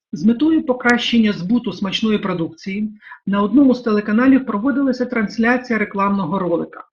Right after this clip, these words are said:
протягом чотирьох місяців, в-, з вересня по грудень.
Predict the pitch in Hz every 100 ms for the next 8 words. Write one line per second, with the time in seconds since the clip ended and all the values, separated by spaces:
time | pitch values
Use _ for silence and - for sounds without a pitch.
0 | _ _ _ - 285 269 233 233 220 190
1 | 196 - 202 190 - - - - 202 170
2 | 320 254 170 262 320 - 247 240 240 277
3 | 143 220 226 -